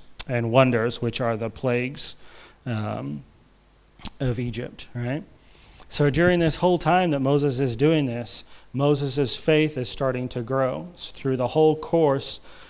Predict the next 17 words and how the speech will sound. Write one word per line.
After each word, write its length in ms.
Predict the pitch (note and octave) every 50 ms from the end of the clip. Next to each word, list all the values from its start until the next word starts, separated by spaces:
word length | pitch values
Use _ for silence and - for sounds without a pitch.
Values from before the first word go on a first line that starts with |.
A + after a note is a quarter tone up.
| - -
of 160 | C3 C3 A2+
the 120 | A#2 B2
plagues, 500 | - - - D#3+ D#3 D#3 D#3 D#3 D#3 D3
through 220 | - - - C3+ B2
the 100 | B2+ B2
whole, 560 | - - D3 C#3 C#3 C3+ C3+ C3+ C3+ D3 D#3+
you 140 | E3 D3+ C#3
know, 240 | C3 B2+ B2+ B2 B2+
everything 460 | C#3+ C#3 C#3 D3+ D#3 D3 - D#3 C#3+
that 140 | C#3 C3 A#2+
happens 420 | - D3 D3 D3 C#3+ D3 C3+ B2
in 120 | B2 B2+ B2+
Egypt, 480 | C3+ D3+ D#3+ B2+ A#2+ A#2+ B2 C#3+ - - - - - - - - _ -
Moses' 560 | C3+ C#3 D3 D3 C#3 B2 C3 A#2+ C3+ B2 -
faith 320 | - - D3 C#3+ C3+ - C3+
is 160 | B2+ A2+ -
growing, 400 | - C3 C3+ B2 B2+ D3 D#3+ E3+